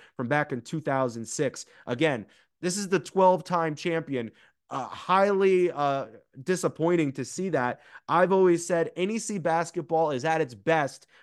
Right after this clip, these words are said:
when Saint Francis is on top. And since nineteen ninety-six, Saint Francis hasn't gone more than seven years without a championship. This year would be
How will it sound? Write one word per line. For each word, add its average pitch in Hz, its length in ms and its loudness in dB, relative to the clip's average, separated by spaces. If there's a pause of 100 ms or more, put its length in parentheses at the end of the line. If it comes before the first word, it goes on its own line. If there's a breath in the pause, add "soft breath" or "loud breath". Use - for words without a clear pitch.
when 139 220 -2
Saint 165 320 0
Francis 151 680 -2 (200 soft breath)
is 135 180 -2
on 135 220 4
top. 127 380 -4 (320 soft breath)
And 135 440 2 (200)
since 202 320 -2
nineteen 190 400 -2
ninety-six, 185 500 -2
Saint 180 240 0
Francis 185 380 -4
hasn't 180 340 0
gone 175 260 0
more 175 220 0
than 156 160 -4
seven 175 400 -2
years 170 460 0 (260 soft breath)
without 156 320 4
a 147 40 0
championship. 156 760 -4 (280 soft breath)
This 135 280 -2
year 151 140 0
would 143 160 0
be 147 360 -2